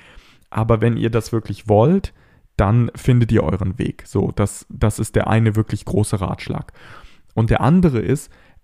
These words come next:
es war nie leichter, sich auszuprobieren, ähm, medial, als heutzutage. Jede und jeder kann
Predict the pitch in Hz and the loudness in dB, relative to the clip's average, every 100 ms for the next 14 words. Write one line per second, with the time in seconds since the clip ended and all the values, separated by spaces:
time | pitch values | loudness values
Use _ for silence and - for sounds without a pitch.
0 | _ 117 - 110 107 120 123 156 196 202 | _ -6 -4 -2 0 0 2 2 2 2
1 | 208 208 _ _ _ 120 110 123 170 - | -2 -8 _ _ _ -2 0 0 -2 -4
2 | - 147 151 170 196 _ _ _ 120 110 | -4 -2 -2 -4 -8 _ _ _ -12 -2
3 | 117 - - 117 151 - - 120 110 101 | -2 -2 -4 0 0 0 -6 -6 -4 -6
4 | 104 101 95 - - - 104 104 101 78 | -2 -2 -2 -4 -6 -4 -2 -2 -4 -6
5 | - 110 117 110 110 98 98 110 160 175 | -8 -2 0 0 0 0 0 -2 -4 -8
6 | _ _ _ _ _ - - 107 - 113 | _ _ _ _ _ -4 0 0 2 -2
7 | - 98 - - - - - - - - | -2 -8 -8 -12 -10 -12 -14 -20 -20 -20
8 | - - 110 110 110 143 170 170 139 123 | -14 -12 -10 -8 2 2 4 2 0 0
9 | 123 120 - 113 117 117 - | 2 0 0 -4 -4 -6 -12